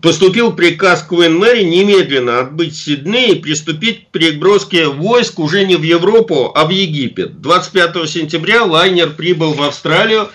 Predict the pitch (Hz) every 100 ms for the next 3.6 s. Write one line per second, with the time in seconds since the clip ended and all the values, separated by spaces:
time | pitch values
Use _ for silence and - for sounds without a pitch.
0 | - - 170 156 240 190 180 180 180 160
1 | 156 151 151 139 226 262 - 185 151 135
2 | 156 160 151 156 139 147 175 175 175 160
3 | 156 165 165 160 151 123